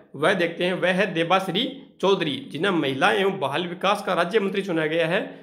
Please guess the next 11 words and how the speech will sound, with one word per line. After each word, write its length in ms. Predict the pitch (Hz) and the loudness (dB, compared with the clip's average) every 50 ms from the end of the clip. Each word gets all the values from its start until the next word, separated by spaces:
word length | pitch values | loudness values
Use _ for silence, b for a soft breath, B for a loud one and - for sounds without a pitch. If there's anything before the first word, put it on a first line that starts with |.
| B B - | B B -12
तो 60 | 170 | -6
देबाश्री 480 | 147 160 160 160 202 226 220 202 202 196 | -2 0 0 2 2 0 0 0 -4 -2
चौधरी 380 | 196 - 190 202 196 214 202 170 | 0 2 2 2 2 0 -2 -2
हैं, 160 | 156 170 202 | 0 2 2
ये 240 | 196 175 190 214 254 - - B B B B _ - | 2 2 2 2 2 0 -2 B B B B _ -8
पश्चिम 280 | 165 - - 233 226 196 | -8 -6 -4 -4 -4 -2
बंगाल 360 | 202 170 156 156 170 190 196 | -2 0 4 4 4 4 4
से 140 | 202 208 220 202 - - - 143 | 2 0 0 0 -2 -6 -8 -4
दलित 240 | 156 180 220 214 208 | -2 -2 -2 -2 -2
चेहरा 260 | - 196 190 190 185 | 0 2 4 4 4
हैं। 180 | 170 180 226 | 4 2 0